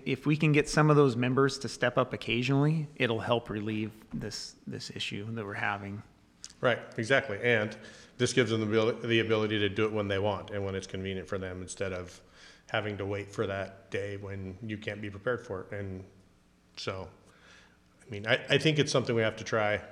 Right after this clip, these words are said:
Speaker 2: So even with this policy, we never predicted all of these outcomes, right? Nobody thought that when,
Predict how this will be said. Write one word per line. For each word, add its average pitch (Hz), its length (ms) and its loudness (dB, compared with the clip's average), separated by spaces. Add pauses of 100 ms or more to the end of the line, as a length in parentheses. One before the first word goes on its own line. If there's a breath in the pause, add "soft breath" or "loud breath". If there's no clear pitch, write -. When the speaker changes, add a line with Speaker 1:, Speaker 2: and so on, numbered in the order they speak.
(920)
Speaker 2:
So 117 380 4 (220)
even 131 280 4
with 113 160 2
this 120 240 0 (960)
policy, 110 480 0
we 110 180 0
never 113 280 4
predicted 101 500 -4
all 104 280 0
of 95 140 -2
these 98 240 -6
outcomes, 90 420 -10
right? 95 220 -8 (540 loud breath)
Nobody 120 340 6
thought 107 440 0
that 107 140 -2
when, 107 280 -4